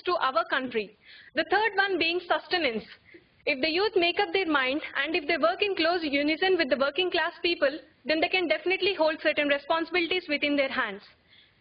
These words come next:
If the youth are given proper education and motivation in the right way, then they can spearhead the progress of our nation.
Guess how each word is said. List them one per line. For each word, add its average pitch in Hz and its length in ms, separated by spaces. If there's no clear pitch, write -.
If 262 160
the 302 60
youth 381 260
are 427 140
given 359 280
proper 311 400
education 339 680
and 262 180
motivation 349 640
in 262 160
the 247 80
right 285 320
way, 339 220
then 320 160
they 381 80
can 381 240
spearhead 370 600
the 330 60
progress 311 460
of 277 240
our 285 240
nation. 240 420